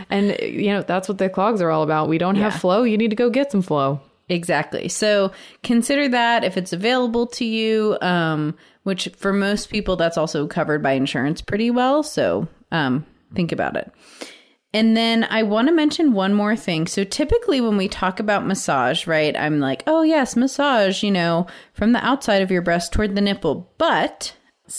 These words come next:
Speaker 2: sometimes, especially if the issue is engorgement, we actually wanna do the opposite. We wanna do fluid mobilization,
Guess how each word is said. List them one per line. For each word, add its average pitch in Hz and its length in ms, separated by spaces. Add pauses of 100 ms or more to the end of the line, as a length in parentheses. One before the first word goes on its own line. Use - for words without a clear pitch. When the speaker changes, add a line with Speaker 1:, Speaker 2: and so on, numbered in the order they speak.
(100)
Speaker 2:
sometimes, 233 920 (100)
especially 254 640
if 311 100
the 214 180
issue 175 260
is 170 120
engorgement, 175 720
we 160 120
actually 185 380
wanna 185 240
do 180 160
the - 200
opposite. - 600 (840)
We 196 120
wanna 185 380
do 202 400
fluid 254 560
mobilization, 196 920